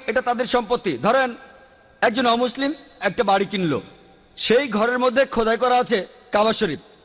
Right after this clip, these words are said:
ধরেন, কাবা শরীফ, যদি সেই অমুসলিম কাবা শরীফ পছন্দ না করে আর সেটা ঢেকে ফেলে, কে আপত্তি জানাবে?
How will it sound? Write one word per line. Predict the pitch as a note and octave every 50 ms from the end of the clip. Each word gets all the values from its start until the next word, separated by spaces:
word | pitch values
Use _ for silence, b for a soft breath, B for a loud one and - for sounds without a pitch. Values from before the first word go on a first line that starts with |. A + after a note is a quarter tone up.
| _ - -
ধরেন, | A3 C4 C#4 C4
কাবা | - - A#3+ A#3+ B3+
শরীফ, | B3+ - F#3+ C3 A2 - - - - - - - _ _ _ _ _ _ _ - C#3
যদি | B2+ E3+ A#3 C4 C4+ D#4+ C#4+
সেই | - - D4+ D4+ C#4+
অমুসলিম | B3+ A#3+ A#3+ B3+ B3+ - - C#4+ C#4+ C#4
কাবা | - - A3+ A3+ B3
শরীফ | - - C4 C#4 C4+ A3
পছন্দ | - A#3 - - C4 C4 C4
না | C4+ B3+ A#3+ A#3+ A#3+
করে | - C4 C#4
আর | C4+ C4
সেটা | - C4 B3 B3+
ঢেকে | G#3+ A#3+ A3+ A3 C4+
ফেলে, | B3+ C4+ C4+
কে | C4 D4
আপত্তি | D#4 D#4+ D#4+ F#4+ - - D4
জানাবে? | D#4 D4+ C#4 A#3+ A3 F#3